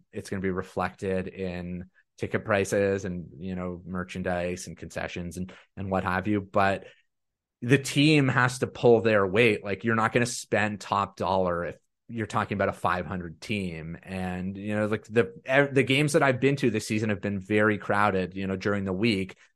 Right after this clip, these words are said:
Like, there's a big opportunity for this ball club to have a really exciting summer in full of packed, in, in front of, uh, packed house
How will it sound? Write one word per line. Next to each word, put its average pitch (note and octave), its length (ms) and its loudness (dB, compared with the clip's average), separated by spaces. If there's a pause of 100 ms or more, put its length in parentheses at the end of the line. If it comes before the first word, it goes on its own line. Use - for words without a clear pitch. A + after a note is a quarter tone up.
(160)
Like, C3 120 -6
there's C3+ 180 6
a C3+ 40 6
big C3 280 6
opportunity B2 720 2
for A2 260 0
this G#2+ 160 0
ball G2+ 240 2
club G2 280 0
to G2 100 -2
have G2 260 0
a F#2 80 -4
really G2 380 -2
exciting F#2+ 560 -2
summer G2 580 -2 (180)
in A#2+ 120 -6
full G#2 320 2
of F#2+ 160 -4
packed, G2+ 380 0
in, B2 220 -2
in C3 100 -2
front B2+ 200 4
of, A2 140 0 (100)
uh, G#2+ 180 2
packed G#2 360 0
house G2+ 340 0